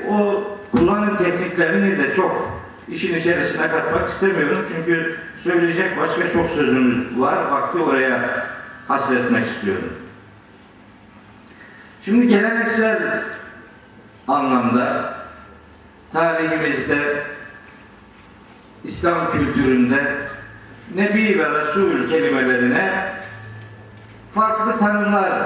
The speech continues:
getirilmiş. En yaygın tanımı şu:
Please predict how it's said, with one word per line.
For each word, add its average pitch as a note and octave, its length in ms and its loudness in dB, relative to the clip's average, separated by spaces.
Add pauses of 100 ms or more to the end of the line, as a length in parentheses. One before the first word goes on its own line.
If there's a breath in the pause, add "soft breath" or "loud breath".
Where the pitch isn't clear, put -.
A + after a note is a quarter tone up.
(960)
getirilmiş. F#2+ 760 -2 (520)
En B3 280 0
yaygın D#3+ 520 0
tanımı D#3+ 460 0 (200)
şu: E3+ 240 2